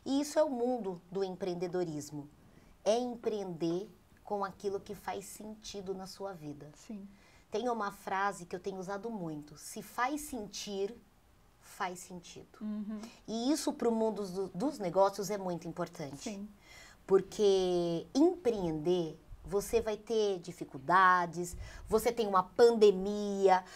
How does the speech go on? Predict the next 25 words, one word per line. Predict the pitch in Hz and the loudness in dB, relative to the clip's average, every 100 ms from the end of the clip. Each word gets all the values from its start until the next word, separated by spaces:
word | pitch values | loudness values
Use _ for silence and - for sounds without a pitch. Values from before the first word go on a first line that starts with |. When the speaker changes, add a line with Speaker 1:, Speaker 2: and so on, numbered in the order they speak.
| - - | -18 -6
Speaker 1:
você | 190 254 254 | 0 2 2
tem | 254 262 254 269 320 359 | 2 0 2 2 2 2
N | 311 277 | 2 2
obstáculos, | 214 220 - - 214 214 220 220 226 220 214 | 2 -2 -8 4 6 8 6 4 2 2 2
momentos, | 196 220 214 214 220 220 214 214 220 214 208 196 | 2 2 2 2 4 4 0 -2 2 2 2 6
economia, | 233 233 233 226 226 220 220 226 220 214 | 6 8 8 8 2 0 -2 -2 2 0
que | 214 - 277 | 0 0 2
vão | 240 180 170 196 269 294 370 427 | 2 -6 -6 8 8 10 6 2
te | - 320 | -4 -4
trazer | - 262 247 190 214 196 | 0 2 2 4 2 2
desafios. | 185 254 - 220 202 233 - - _ _ - - - | 2 2 2 -2 -2 -2 -12 -18 _ _ -20 -20 -6
E | 254 | -2
se | 254 285 | 0 0
você | - 269 - 339 | 0 -2 0 0
não | 370 381 | 0 0
tiver | 349 277 202 170 156 - - | 0 0 0 -2 -2 -12 -6
empreendendo | 226 233 254 240 208 190 | -6 -4 -4 0 -2 0
com | - | -6
aquilo | - 202 | -2 -4
que | 196 | -2
você | 202 - 226 | -4 -2 -2
ama, | 214 | 0
você | 214 233 269 | -4 -2 -2
vai | 226 | -2
desistir. | 185 269 - 220 | -2 -8 -8 -12